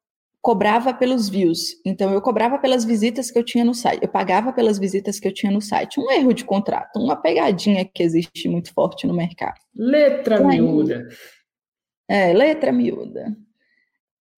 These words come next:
Speaker 1: E aí, Érico, eu falei com o Ricota assim, "Cara, eu queria fazer meu maior Bli-, Black Friday, você me ajuda?"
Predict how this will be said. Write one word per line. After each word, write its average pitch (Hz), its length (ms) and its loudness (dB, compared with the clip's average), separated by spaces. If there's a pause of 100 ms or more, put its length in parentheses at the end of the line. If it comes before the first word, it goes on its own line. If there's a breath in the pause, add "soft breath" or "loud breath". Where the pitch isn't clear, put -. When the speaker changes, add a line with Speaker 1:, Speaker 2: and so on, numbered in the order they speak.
Speaker 1:
E 254 100 4
aí, 285 500 2
Érico, 220 380 0
eu 226 60 -4
falei 240 200 0
com 240 80 -4
o 247 40 2
Ricota 226 300 -2
assim, 220 340 -4
"Cara, 254 280 -2
eu 233 80 4
queria 262 220 -2
fazer 254 180 -2
meu 247 140 4
maior 233 300 2
Bli-, 269 160 -2 (160)
Black 240 280 2
Friday, 196 540 -2
você 381 140 -2
me 415 100 -2
ajuda?" 202 640 2